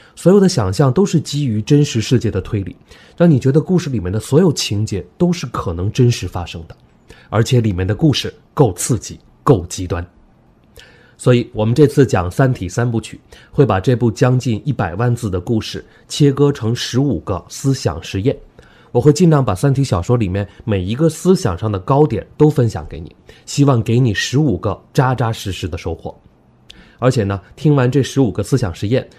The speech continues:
《三体》三部曲的主要情节你也都知道了。下面我们就一起进入刘慈欣的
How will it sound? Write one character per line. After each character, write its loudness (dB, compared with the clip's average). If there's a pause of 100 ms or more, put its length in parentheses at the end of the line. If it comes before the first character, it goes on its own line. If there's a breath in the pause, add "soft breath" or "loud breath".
《三 2
体》 -2
三 2
部 2
曲 -4
的 -4
主 -6
要 -2
情 -4
节 -4 (100)
你 -6
也 -4
都 -4
知 -6
道 -12
了。 -20 (840 soft breath)
下 0
面 -2
我 -2
们 0
就 2
一 2
起 -4
进 0
入 -2 (180)
刘 0
慈 -2
欣 0
的 -4